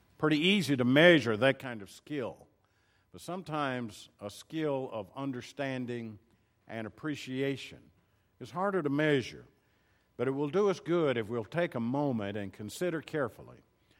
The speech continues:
some of the important treasures that we have, spiritually speaking.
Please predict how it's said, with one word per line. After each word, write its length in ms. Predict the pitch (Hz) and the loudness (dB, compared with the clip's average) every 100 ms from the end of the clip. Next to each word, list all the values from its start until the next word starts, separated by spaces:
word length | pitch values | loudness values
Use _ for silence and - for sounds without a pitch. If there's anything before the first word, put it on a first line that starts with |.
| _ _ | _ _
some 300 | - 160 160 | -4 0 2
of 60 | 135 | 2
the 160 | 131 | 2
important 800 | 110 - - 170 156 127 113 - - - | 0 -4 -4 0 2 2 -2 -6 -20 -12
treasures 640 | - 165 165 143 107 104 92 | 0 4 4 4 0 -8 -2
that 220 | 113 104 | -2 -2
we 140 | 117 | -6
have, 360 | 110 147 127 104 | -2 0 0 -2
spiritually 520 | - 127 113 113 113 | -6 -6 -6 -8 -12
speaking. 540 | - - 156 - 82 | -10 -4 -4 -4 -12